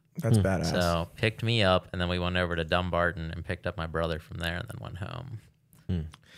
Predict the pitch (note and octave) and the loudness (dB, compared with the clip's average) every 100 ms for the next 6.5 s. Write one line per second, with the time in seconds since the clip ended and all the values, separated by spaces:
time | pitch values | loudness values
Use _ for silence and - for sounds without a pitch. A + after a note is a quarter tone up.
0 | - - - C#3+ F3+ F3+ D3+ A#2+ B2 A#2+ | -20 -6 6 8 10 10 10 10 10 10
1 | G#2+ F#2 G2+ G2+ F#2 F2+ G2+ - _ - | 6 2 6 6 4 0 -4 -10 _ -4
2 | - A#2+ G#2 G#2+ A2 A#2+ A2+ G2 - G#2 | 6 6 8 6 8 8 6 0 -2 0
3 | F#2+ F#2 A2 G2+ A#2 C3 - - A#2+ A#2 | 0 0 2 2 2 0 -4 -4 2 4
4 | A2 - - C3 A#2 G#2+ - - G#2+ A2+ | 4 0 -2 2 2 2 0 4 6 8
5 | A#2+ C#3 _ _ - A2+ A2+ A2+ - F#2+ | 6 2 _ _ 8 12 12 12 8 6
6 | G#2 G#2 C3+ C3 C#3+ | 8 8 8 6 4